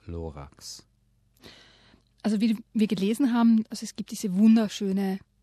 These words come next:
Speaker 2: ähm, Landschaft mit den Trüffelerbäumen und den vielen sehr fantasievollen Tieren, die dort leben,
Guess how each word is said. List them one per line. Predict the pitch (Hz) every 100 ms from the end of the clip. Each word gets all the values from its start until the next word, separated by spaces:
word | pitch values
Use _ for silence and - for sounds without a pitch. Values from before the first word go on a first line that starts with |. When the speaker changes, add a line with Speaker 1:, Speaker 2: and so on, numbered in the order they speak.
| _ _ _
Speaker 2:
ähm, | 202 185 170 175 180
Landschaft | 185 165 196 208 - 247 - - - -
mit | -
den | 185 175
Trüffelerbäumen | 247 214 214 202 208 202 202 202 202
und | 196 190
den | 190 196 -
vielen | - 208 202 190 _ _ _ _ _ _ -
sehr | - 196 185 185 - _ _
fantasievollen | - 190 202 - 226 - 180 185
Tieren, | - 196 196 185
die | 185
dort | 175 -
leben, | 170 180 214